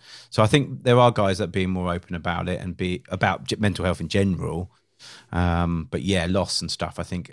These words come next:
uh, as well. I think, um, there is,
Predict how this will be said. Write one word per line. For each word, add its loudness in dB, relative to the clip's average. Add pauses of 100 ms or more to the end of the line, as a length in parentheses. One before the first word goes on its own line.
(100)
uh, -20 (280)
as -8
well. -2
I -10
think, -12 (180)
um, -8 (1300)
there 0
is, 0